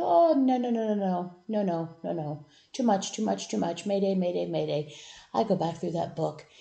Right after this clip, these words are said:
and I find there was another day like that, you know, last month, or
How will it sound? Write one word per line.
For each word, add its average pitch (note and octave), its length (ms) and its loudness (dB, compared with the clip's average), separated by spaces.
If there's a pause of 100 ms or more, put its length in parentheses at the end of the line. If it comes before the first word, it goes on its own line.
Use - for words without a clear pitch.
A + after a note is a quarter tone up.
(280)
and E3+ 120 2
I F3+ 200 2
find E3+ 640 0 (280)
there F3+ 120 4
was F#3+ 160 6
another G3 320 6
day C#3+ 280 0
like C#3 260 -2
that, C#3+ 340 0 (100)
you E3 80 -4
know, D3+ 220 0
last F#3 400 2
month, C#3 280 -2
or C#3 240 0